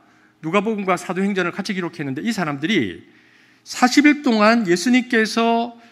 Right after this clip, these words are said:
이 땅에 나타나신 예수님의 부활을 보고 그리고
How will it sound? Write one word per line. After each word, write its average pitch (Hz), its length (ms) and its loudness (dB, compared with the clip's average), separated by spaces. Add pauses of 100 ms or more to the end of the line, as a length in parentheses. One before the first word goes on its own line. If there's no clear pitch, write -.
(160)
이 247 180 -2
땅에 233 340 6
나타나신 208 540 0
예수님의 208 460 2
부활을 185 460 6
보고 226 440 4 (680)
그리고 254 460 4